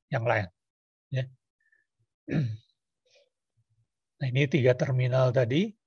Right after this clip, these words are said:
Ya. Kalau di sini dia hanya menggunakan dua terminal saja yang analog ini. Untuk contoh yang ini ya, kalau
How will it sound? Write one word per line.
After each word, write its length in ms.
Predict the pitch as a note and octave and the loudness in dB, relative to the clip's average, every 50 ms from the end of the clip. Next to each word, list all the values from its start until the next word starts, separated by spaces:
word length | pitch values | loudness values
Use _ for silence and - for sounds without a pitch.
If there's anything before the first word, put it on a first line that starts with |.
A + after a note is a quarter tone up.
| _ _ _ | _ _ _
Ya. 160 | D3 D3 E3+ - _ _ _ _ _ _ _ _ | -12 -12 -12 -14 _ _ _ _ _ _ _ _
Kalau 320 | - C#3 B2 A#2+ B2+ B2+ B2 | -4 0 2 4 4 4 2
di 80 | A#2+ | 0
sini 320 | A2 - - A#2+ A#2+ D3 D#3+ | 0 -2 -2 0 2 2 4
dia 320 | D3+ D3 C#3 C#3+ D3 D3 | 6 6 8 8 8 6
hanya 160 | C3 B2+ C3 C3 C3 | 4 0 0 -2 -2
menggunakan 640 | B2+ A#2+ A#2+ A#2+ A#2 A#2 A#2 - - C#3+ D3 D3 C#3+ C3+ B2+ - _ _ - | -2 -2 -2 -2 -2 -2 -2 0 0 0 0 -2 -4 -8 -10 -14 _ _ -4
dua 240 | B2 B2 A#2+ A#2+ A#2 | 0 0 2 2 0
terminal 480 | - B2 A#2+ B2 B2 A#2+ A#2+ B2 B2 A#2 | 0 -2 -2 -4 -4 -4 -2 -2 0 0
saja 240 | A2+ C3 A#2+ A#2 | 0 0 0 0
yang 240 | A2+ A2+ A2+ A2+ A2 | 0 -2 -2 -2 -4
analog 400 | A2+ A2 A2+ A2 A2+ A2+ A2 A2 | -4 -4 -4 -2 -2 -2 -2 -4
ini. 240 | - A#2 G#2 G#2 G#2 - _ _ _ _ _ _ _ C#3 C3 C3 - _ _ _ _ _ _ _ _ _ _ _ _ _ _ _ _ _ _ _ _ _ _ _ | -6 -6 -6 -6 -8 -10 _ _ _ _ _ _ _ -10 -10 -10 -12 _ _ _ _ _ _ _ _ _ _ _ _ _ _ _ _ _ _ _ _ _ _ _
Untuk 320 | F3+ B2+ G#2+ E3+ E3 E3 - | -2 0 4 4 4 4 4
contoh 320 | C3+ A2+ G#2+ G#2+ A#2+ C3 | 2 0 2 0 2 2
yang 160 | C3+ A#2+ A2+ | 2 2 2
ini 320 | B2+ C3 C3 A#2+ G#2 G#2 A2 | 2 2 2 2 2 0 -2
ya, 160 | G#2+ - - | -4 -4 -4
kalau 560 | - A#2 G#2+ A#2 A2+ A2 A2 A#2 A#2 - - | -4 -2 0 0 0 -2 -2 -4 -6 -10 -16